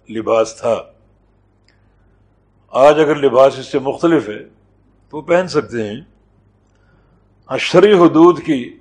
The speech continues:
تکمیل ضروری ہے، لباس ٹخنے سے اونچا ہو، جسم کے لیے ساتر ہو، اس لباس میں کسی کافر قوم کا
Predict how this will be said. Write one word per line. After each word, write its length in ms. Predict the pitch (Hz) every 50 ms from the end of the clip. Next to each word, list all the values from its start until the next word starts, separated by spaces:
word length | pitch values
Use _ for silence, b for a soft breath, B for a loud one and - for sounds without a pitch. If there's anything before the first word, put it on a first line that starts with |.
| _ _ _ _ _ _ _ _ -
تکمیل 380 | 120 - 117 117 117 127 127 117
ضروری 380 | 110 107 107 110 117 135 131 131
ہے، 80 | 131 135 _ _ _ _ _ _ _ _ _ _ _ _ _ _
لباس 440 | 104 110 92 95 113 117 117 113 - - - _ _ _ _ _ _ _ _ -
ٹخنے 280 | 117 101 117 127 123
سے 120 | 107 110 113
اونچا 300 | 104 107 104 117 123 120
ہو، 140 | 113 113 110 113 _ _ _ _ _ _ _ _ _ _ _ _ _ _ _ _ _ _ _ _ _ _ _ _ _ _ _ _ _ -
جسم 280 | 113 120 - 135 135 123
کے 100 | 127 127
لیے 160 | 127 120 120
ساتر 420 | - - 117 120 117 113 135 135
ہو، 200 | 120 110 113 113 - _ _ _ _ _ _ _ _ _ _ _ _ _ _ _ _ _ _ _ _ _ _ _ _ _ _ _ _ _ _ _ _ -
اس 160 | - 120 -
لباس 420 | 127 127 113 110 123 127 143 139 -
میں 200 | 139 143 143 135 120 110 - _ _ _ _ _ _ _ _ _ _ _ _ _ _ _ _ _ _ _ _ _ _ _ _ _ _ _ -
کسی 220 | 165 165 - 175 165 - -
کافر 360 | 160 165 170 165 - 180 165
قوم 340 | 160 - 143 143 151 151 160
کا 100 | - 170